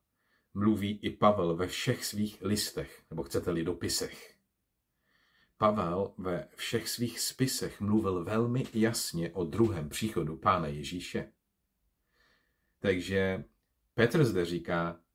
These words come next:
v každém spisu, který Pavel napsal, on se zmiňuje o druhém příchodu Pána Ježíše. Pro Pavla to bylo velmi důležité a Petr to zde vyzdvihuje a říká, ano, je to velmi důležité.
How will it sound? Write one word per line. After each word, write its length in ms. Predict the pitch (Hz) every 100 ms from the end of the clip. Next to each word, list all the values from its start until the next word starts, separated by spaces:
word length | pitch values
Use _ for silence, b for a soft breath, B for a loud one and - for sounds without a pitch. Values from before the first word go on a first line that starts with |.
| _ _ _ _
v 140 | -
každém 320 | 110 95 131
spisu, 480 | 127 - 123 - 92
který 280 | 85 82 82
Pavel 360 | - 90 107
napsal, 520 | 98 - - 85 78 -
on 280 | - 95 101 -
se 180 | - 87
zmiňuje 640 | 85 90 107 123 104 78 -
o 100 | 82
druhém 460 | 73 107 85 71
příchodu 520 | 69 - - 78 73
Pána 280 | 80 80 80
Ježíše. 600 | 73 76 73 90 - 87 - B B B
Pro 180 | 110 110
Pavla 460 | - 123 135 87
to 120 | -
bylo 240 | 82 78 78
velmi 540 | 78 80 104 117 82
důležité 600 | 71 82 87 90 90 82 -
a 180 | 85
Petr 400 | 82 107 - 160
to 140 | - 90
zde 220 | 85 80
vyzdvihuje 800 | 73 87 85 87 113 92 78 76 B B B
a 100 | 98
říká, 340 | 87 107 92
ano, 520 | 82 - 110 113 98 107
je 160 | 98
to 180 | 104 78
velmi 340 | 73 90 87 82
důležité. 600 | 85 85 85 - 85